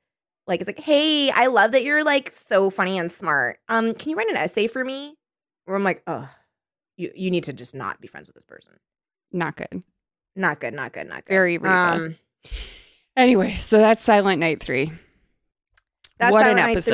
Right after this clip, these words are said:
Speaker 1: three. What an app.
Speaker 2: <laughs>
Speaker 1: Uh,
Speaker 2: I'm glad we did this.
Speaker 1: me as
Speaker 2: I'm glad
Speaker 1: well.
Speaker 2: we did this.
Speaker 1: Me as well. I do feel cleansed. I literally felt sick to my stomach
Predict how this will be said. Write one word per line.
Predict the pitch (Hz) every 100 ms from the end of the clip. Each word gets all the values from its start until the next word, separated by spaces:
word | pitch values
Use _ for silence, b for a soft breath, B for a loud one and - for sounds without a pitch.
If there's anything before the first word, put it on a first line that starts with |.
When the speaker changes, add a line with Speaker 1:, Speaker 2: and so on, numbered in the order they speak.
| 226
Speaker 1:
three. | 226 220 - - _ _ _ -
What | 196 262 262
an | 208
app. | 185 180 -
Speaker 2:
<laughs> | 262 B B B B B B _ _ _ -
Speaker 1:
Uh, | 175 175 170 175 170 175 - _ _ _ _ _ b 339 b b b b b b -
Speaker 2:
I'm | 202
glad | 202 214 208
we | 208
did | 185 180 156
this. | 151 160 - - - _ _ _ _ _
Speaker 1:
me | - 214
as | 208 175
Speaker 2:
I'm |
glad | 151 156
Speaker 1:
well. | 135
Speaker 2:
we | 135
did | - -
this. | - - _ _ -
Speaker 1:
Me | 190 190
as | 180 151
well. | 147 127 120
I | 180
do | 196 247
feel | 247 330 339
cleansed. | - - 160 160 202 - _ _ _ _ _ _
I | 196 180 208 233 277 -
literally | - 190 180 180 196 220 233
felt | 220 180
sick | - 175
to | 208
my | 214
stomach | - 180 170 165 -